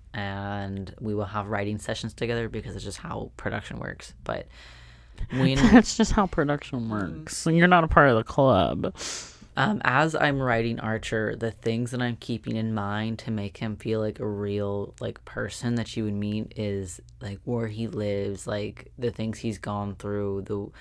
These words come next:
Speaker 1: his interest, where he goes to school, what he's studying, um, like, where, where his college is at, like, where he spends his summer, stuff like that, where I'm keeping that in mind, so it's not just another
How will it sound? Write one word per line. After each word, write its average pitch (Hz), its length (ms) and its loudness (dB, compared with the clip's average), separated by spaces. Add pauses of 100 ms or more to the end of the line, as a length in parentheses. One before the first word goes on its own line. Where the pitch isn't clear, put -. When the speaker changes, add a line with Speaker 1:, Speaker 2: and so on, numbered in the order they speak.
(160)
Speaker 1:
his 139 200 0
interest, 135 580 -2
where 113 120 0
he 113 100 0
goes 117 220 -2
to 120 80 -4
school, 127 420 0
what 110 160 0
he's 117 160 -4
studying, 110 720 -2 (480)
um, 104 500 -4 (200)
like, 117 180 -6 (160)
where, 143 320 4
where 147 220 6
his 131 160 0
college 127 480 4
is 110 120 -2
at, 107 320 -2
like, 113 240 -4
where 123 140 0
he 120 140 -4
spends 120 340 -8
his 120 160 -4
summer, 110 380 -2
stuff - 260 -4
like 120 120 -4
that, 113 200 0
where 117 100 0
I'm 113 120 0
keeping 120 360 -8
that 117 160 -4
in 110 140 0
mind, 101 400 -6
so 107 140 -4
it's 104 180 -6
not 113 180 -4
just - 240 -10
another 107 440 -6